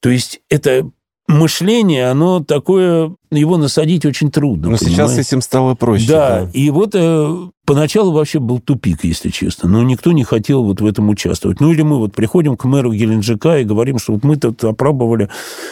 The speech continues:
Speaker 1: своими вот этими аквариумами, и мы можем выращивать вот эти,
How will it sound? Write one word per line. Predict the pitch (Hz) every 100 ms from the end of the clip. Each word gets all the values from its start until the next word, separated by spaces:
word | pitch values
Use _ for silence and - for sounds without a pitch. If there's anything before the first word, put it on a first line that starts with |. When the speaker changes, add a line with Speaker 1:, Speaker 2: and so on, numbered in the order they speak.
| -
Speaker 1:
своими | - 123 123 117
вот | 107 110
этими | 120 104
аквариумами, | 104 104 147 175 143 127
и | 123
мы | 123
можем | 147 147 123
выращивать | 113 143 156 139 120 104
вот | 104 104
эти, | 110 101 104 90 90 90 101